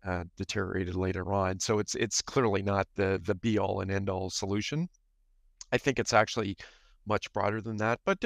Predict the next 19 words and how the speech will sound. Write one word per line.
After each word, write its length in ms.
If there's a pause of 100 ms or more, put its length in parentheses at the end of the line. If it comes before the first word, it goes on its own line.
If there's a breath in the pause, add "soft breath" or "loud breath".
(120)
but 120
I 60
do 180
think 220
tax, 420
uh, 120
you 140
know, 80
having 260
a 60
relatively 520
favorable 440
tax 420 (440 soft breath)
backdrop 500
is, 360
uh, 220 (280)
is 160
important, 720 (560)
uh, 200